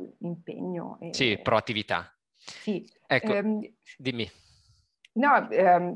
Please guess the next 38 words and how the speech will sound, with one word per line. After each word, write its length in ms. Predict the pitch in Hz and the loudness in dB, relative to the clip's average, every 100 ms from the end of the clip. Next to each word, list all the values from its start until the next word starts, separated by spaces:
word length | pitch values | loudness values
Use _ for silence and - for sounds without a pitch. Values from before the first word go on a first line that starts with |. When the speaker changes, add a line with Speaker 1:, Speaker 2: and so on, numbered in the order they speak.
| - | 0
Speaker 1:
un 140 | 214 | 2
altro 220 | 233 233 | 4 4
esempio 280 | 220 220 233 | 4 4 2
che 100 | 233 | 0
mi 100 | 208 | 0
viene 180 | 202 196 | 0 0
in 80 | 196 | -2
mente 260 | 208 254 240 | -4 -2 -2
è 60 | |
che 120 | 185 | 0
recentemente 720 | 175 175 180 175 180 202 226 175 | -2 -2 -6 -6 -4 -4 -2 -2
uno 200 | 180 175 | -2 -2
dei 120 | 170 | -2
membri 300 | 175 175 175 | -2 -2 -2
della 240 | 170 165 | -2 -4
comunità 600 | - 165 165 165 - - - | -6 -8 -8 -2 2 2 0
è 120 | 175 | -4
stato 300 | - 170 175 | -6 -6 -2
eletto 300 | 165 160 160 | -2 -2 -6
al 80 | 160 | -10
Parlamento 500 | 170 170 170 175 160 | -8 -6 -6 -8 -12
scozzese. 760 | - 165 - 165 160 202 247 _ _ _ 104 | -12 -14 -6 -6 -2 -4 -6 _ _ _ -16
Speaker 2:
Mm. 220 | 98 160 - _ _ _ - | -14 -14 -18 _ _ _ -6
Speaker 1:
Eh, 140 | 175 | 0
mi 80 | 170 | 2
è 100 | 170 | 2
venuto 280 | 165 175 185 | 2 0 0
in 80 | |
mente 200 | 185 175 | -2 0
adesso 380 | 175 170 165 170 | 2 2 0 -6
parlando, 880 | 170 165 175 160 160 165 196 220 - | -4 -4 -2 -2 -4 -2 2 4 2
eh, 160 | 175 175 | 0 -4
come 220 | 185 180 | 2 4
rappresentante 880 | 175 170 175 170 170 170 165 170 180 | 4 0 -8 -6 -6 -6 -8 -6 -6
del 680 | 170 165 165 160 160 160 170 | -2 -2 -2 -4 -6 -10 -6
Partito 420 | 165 165 170 160 | -6 -6 -8 -6
dei 140 | 165 160 | -4 -4
Verdi. 580 | 160 165 175 202 294 | -4 -4 -6 -4 -4